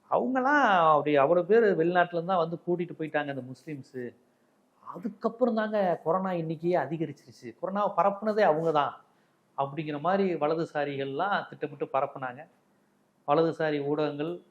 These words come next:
அந்த இந்தி பேசுகிற ஊடகங்கள்லாம் கண்ணா முன்னான்னு ஒரு பேர் கூட வச்சாங்க, கொரோனா ஜிஹாத். முஸ்லிம்கள் இதை வந்து ஒரு ஜிஹாத்தா நினைக்கிறாங்களாம், ஒரு புனித போரா நினைக்கிறாங்களாம்.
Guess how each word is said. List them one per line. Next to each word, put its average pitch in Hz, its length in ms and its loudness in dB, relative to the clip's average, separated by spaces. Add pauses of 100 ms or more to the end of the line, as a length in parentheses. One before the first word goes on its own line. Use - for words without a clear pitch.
(220)
அந்த 135 140 -10 (220)
இந்தி 156 240 -8
பேசுகிற 143 320 -6 (120)
ஊடகங்கள்லாம் 139 680 -4 (480)
கண்ணா 147 300 2 (120)
முன்னான்னு 220 380 4 (380)
ஒரு 147 120 -2 (100)
பேர் 247 280 10
கூட 226 160 6
வச்சாங்க, 156 340 0 (420)
கொரோனா 269 340 10 (180)
ஜிஹாத். 190 440 10 (1200)
முஸ்லிம்கள் 202 560 2 (140)
இதை 180 180 4
வந்து 208 180 0
ஒரு 175 60 -2 (120)
ஜிஹாத்தா 233 380 10 (100)
நினைக்கிறாங்களாம், 147 540 2 (500)
ஒரு 139 180 0
புனித 233 240 4 (160)
போரா 220 320 8
நினைக்கிறாங்களாம். 131 520 -4